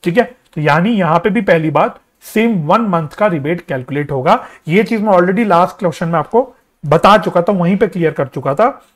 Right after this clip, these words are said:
तो आप यहां पे देख सकते हो सेम चीज यहां पे हो रही है।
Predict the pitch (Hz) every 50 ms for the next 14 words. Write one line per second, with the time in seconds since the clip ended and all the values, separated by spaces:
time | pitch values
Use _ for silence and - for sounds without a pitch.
0 | _ _ _ - 196 - 160 151 156 160 156 156 185 151 170 185 185 - - 151
1 | - - 208 - - - - _ _ - - 202 185 175 156 - 165 147 143 135
2 | 120 123 190 170 143 135 117 107 98 117